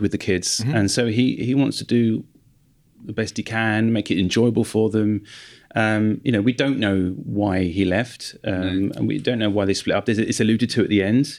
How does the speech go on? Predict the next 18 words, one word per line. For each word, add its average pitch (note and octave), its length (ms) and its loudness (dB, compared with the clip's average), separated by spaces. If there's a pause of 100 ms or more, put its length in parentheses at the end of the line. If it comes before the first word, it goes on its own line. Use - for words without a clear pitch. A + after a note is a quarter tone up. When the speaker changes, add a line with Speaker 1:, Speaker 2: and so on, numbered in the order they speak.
(120)
Speaker 1:
uh, G2 220 0
slightly. - 420 -2
Speaker 2:
You - 60 -6
said C3 100 0
they A#2 140 2
were, G#2+ 80 -4
they - 160 -4
were - 80 2
both A2+ 260 -2
too A2 140 -4
young. A2+ 340 -2
Speaker 1:
Yeah, C#3+ 300 0 (100)
yeah, C3+ 280 2
and, D3 140 2
and D3 180 4
they D3 60 4
were D3+ 120 4
both - 440 -4